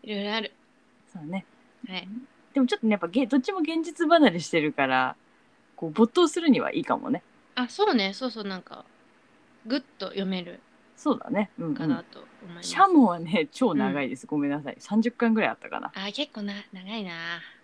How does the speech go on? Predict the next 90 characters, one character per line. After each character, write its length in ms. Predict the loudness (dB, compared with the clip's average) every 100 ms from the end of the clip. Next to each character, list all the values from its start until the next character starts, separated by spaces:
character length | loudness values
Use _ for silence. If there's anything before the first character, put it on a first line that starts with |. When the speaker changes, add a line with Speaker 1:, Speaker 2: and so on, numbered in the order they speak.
| _
Speaker 2:
長 220 | -6 -6 -6
く 100 | -4
楽 160 | -4
し 120 | -2 -2
め 100 | 0
る 60 |
よ、 80 | 2
皆 200 | 2 0
さ 160 | -2 -6
ん。 120 | -8 -16 -16 -16 2
<laughs> 400 | 2 6 2 4
Speaker 1:
あ、 220 | 4 4
い 160 | 4 -2
い 60 | -2
こ 140 | -4
と 60 | 0
言 160 | 0
っ 40 | -2 -4
た。 300 | 0 0 -2 -8 -6
Speaker 2:
そ 100 | -2
う、 40 |
サ 140 | -2
ク 120 | 0 -2
ッ 20 |
と 40 | 0
読 140 | 0 0
み 120 | 2
た 100 | 4
い 80 | 4
人 140 | 4
は 80 | 4
テ 100 | 4
ィ 20 |
ッ 40 | 4
シ 120 | 2
ュ 20 |
の 80 | 2
方 180 | 4 4
の 100 | 4
作 300 | 0 0 -2
品 240 | 0 4
で、 180 | 6 4 2 -20 -4
Speaker 1:
う 80 | -2
ん 40 |
う 20 |
ん。 400 | -2 -4 -8 -8 -12 _
Speaker 2:
ち 120 | -12 2
ょ 20 |
っ 20 |
と 80 | 6
長 300 | 8 8 6
め 140 | 6
に 240 | 6 4 2
じ 100 | -6
っ 40 |
く 140 | 2 6
り 60 |
読 80 | 6
み 80 | 6
た 100 | 0
い 20 |
っ 40 | 0
て 100 | -4
い 20 |
う 40 |
方 180 | -6 -10
は、 40 |
ぜ 120 | -10 -10
ひ 100 | -4
シ 100 | 0
ャ 40 |
モ 120 | 2
の 120 | 0
方 160 | -4 -2
を 100 | 6
ね、 120 | 6
読 220 | 6 0
ん 40 | 2
で 80 | 2
い 40 |
た 80 | 2
だ 120 | 0
け 100 | 0
れ 100 | -2
ば 120 | -2
と 100 | -6 -2
思 200 | 0 4
い 80 |
ま 100 | 4 4
す。 200 | 0